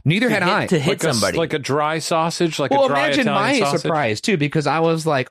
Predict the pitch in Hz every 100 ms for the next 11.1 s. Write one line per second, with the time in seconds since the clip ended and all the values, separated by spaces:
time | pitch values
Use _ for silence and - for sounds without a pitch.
0 | - - 135 127 - _ - 170 180 160
1 | 139 160 160 139 131 170 135 135 - -
2 | _ - 147 151 160 175 - _ _ -
3 | - - - - 143 320 - - _ _
4 | _ _ - 165 165 185 175 170 185 240
5 | 214 180 180 165 - 392 415 180 156 143
6 | 220 - 277 302 349 320 175 160 165 165
7 | 180 - 185 - 180 175 156 - 175 202
8 | 202 190 175 170 131 - 180 277 - -
9 | _ _ _ _ - 165 170 - 190 180
10 | 226 240 180 156 165 247 240 185 170 135